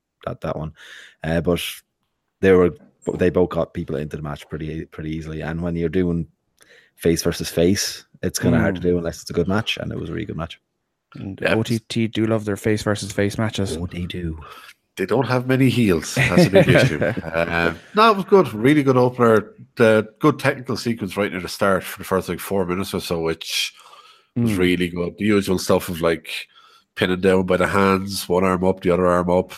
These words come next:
Speaker 3: bridging up, all that sort of stuff was really good technical stuff in it. Um,
Speaker 2: Yeah.
Speaker 3: think I would say, I know I said it to both Ian in the car on the way home last night as well. I can't remember the last time that an opener got a standing ovation from everyone there.
Speaker 1: Mm.
Speaker 2: Yeah.
Speaker 3: Uh,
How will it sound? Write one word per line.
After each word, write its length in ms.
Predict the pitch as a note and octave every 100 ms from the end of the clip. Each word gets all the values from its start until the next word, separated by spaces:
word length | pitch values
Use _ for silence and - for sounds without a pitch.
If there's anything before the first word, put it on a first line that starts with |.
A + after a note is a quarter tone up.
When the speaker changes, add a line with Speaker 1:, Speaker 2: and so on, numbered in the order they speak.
| -
Speaker 3:
bridging 400 | F2+ F#2 E2 F2
up, 240 | F2 F2 F2+
all 100 | F2+
that 140 | F2+
sort 220 | - F#2
of 80 | F2+
stuff 260 | - F#2+ -
was 120 | E2+
really 220 | F2+ F2+
good 180 | F2 F2+
technical 360 | F#2 F2+ F#2 F2
stuff 300 | - F#2 -
in 120 | F#2
it. 140 | F#2 - - _ _ _ _ -
Um, 80 | E2
Speaker 2:
Yeah. 340 | D#2+ D#2+ D#2+ D#2 - _ _ _ _ _ _ _ _ _ -
Speaker 3:
think 240 | A#2+ A2
I 140 | G2+ G2+ G2
would 160 | G#2+ G#2
say, 220 | G#2+ G2+
I 60 | F#2
know 160 | G2+
I 20 |
said 180 | F#2+ G2
it 60 | F#2
to 40 | F2
both 220 | F#2+ F#2
Ian 100 | F#2+
in 120 | F2+
the 40 | -
car 160 | F#2
on 60 | F2+
the 60 |
way 140 | F2 E2+
home 240 | F2+ G2+
last 260 | E2+ D#2+ -
night 120 | F#2
as 120 | E2
well. 220 | F#2+ F#2+ D#2
I 80 |
can't 240 | D#2 - G2+
remember 240 | G#2 G2+
the 60 | F#2+
last 260 | F#2+ F#2
time 240 | - F#2+ F2+
that 180 | E2 E2 - -
an 80 | F#2
opener 420 | F#2+ G2 E2 D#2
got 200 | - -
a 20 |
standing 320 | - E2+ E2+
ovation 460 | D#2+ D#2+ E2 E2+ D#2
from 180 | - E2
everyone 280 | D#2+ D#2+ D#2
there. 300 | D#2+ D2+ - _ _ - _ -
Speaker 1:
Mm. 240 | G2+ E2+ -
Speaker 2:
Yeah. 220 | B2+ F3 E3+ -
Speaker 3:
Uh, 280 | E2 D#2